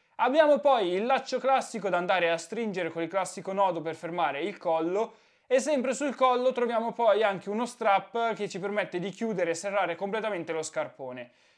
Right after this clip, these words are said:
Ottimo perché, eh, da questo punto di vista, anche se i lacci sono molto morbidi e tendono un pochino ad aprirsi,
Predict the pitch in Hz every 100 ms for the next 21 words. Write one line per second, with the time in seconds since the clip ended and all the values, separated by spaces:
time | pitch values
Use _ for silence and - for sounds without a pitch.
0 | _ - 240 285 285 285 294 311 311 220
1 | 208 214 202 160 170 170 185 220 226 240
2 | 247 240 233 - 233 226 233 233 226 220
3 | 226 233 202 - 180 220 202 214 233 226
4 | 220 214 175 185 170 170 226 202 190 175
5 | 185 220 180 180 220 226 202 175 151 -
6 | 214